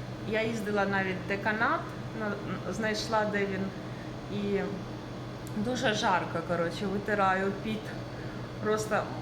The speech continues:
мокре, неприємно. Треба якусь салфетку, але можна і долоню, ладоню,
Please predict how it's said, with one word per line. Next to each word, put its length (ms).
мокре, 500
неприємно. 840
Треба 260
якусь 680
салфетку, 560
але 220
можна 360
і 400
долоню, 500
ладоню, 560